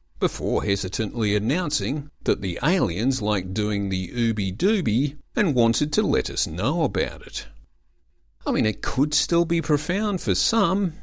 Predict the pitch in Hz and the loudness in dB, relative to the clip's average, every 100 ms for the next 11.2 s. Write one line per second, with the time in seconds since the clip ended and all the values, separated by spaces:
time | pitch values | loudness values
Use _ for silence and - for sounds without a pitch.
0 | - - - 160 90 98 82 110 110 107 | -18 -6 0 0 0 0 0 2 4 2
1 | 104 95 180 202 156 101 117 - - 131 | 0 2 2 4 2 2 0 0 0 2
2 | 127 - 120 160 233 196 - 110 143 156 | 2 2 0 2 0 0 2 4 4 2
3 | - - - _ - - - 196 147 76 | -4 -10 -20 _ -4 -2 4 6 6 4
4 | 80 - 240 170 85 104 - 98 95 90 | 0 0 2 2 2 -2 0 0 0 0
5 | 104 110 98 - - 101 - 107 101 - | 0 2 0 -2 -4 -4 -2 -2 -2 -6
6 | _ - - - - - - 85 - 98 | _ -4 -2 -2 -6 -8 -4 -4 -2 0
7 | 147 180 - - - _ _ _ - 127 | 0 0 -4 -6 -14 _ _ _ 0 2
8 | 143 90 101 - 95 113 - 110 131 - | 2 0 0 0 -2 -2 0 2 2 0
9 | 98 95 147 - - 65 - - 73 76 | -2 0 0 0 -2 -4 -6 -6 -4 -4
10 | - 101 135 143 87 76 65 76 69 - | -2 0 0 0 -2 -4 -8 -10 -12 -10
11 | 65 | -10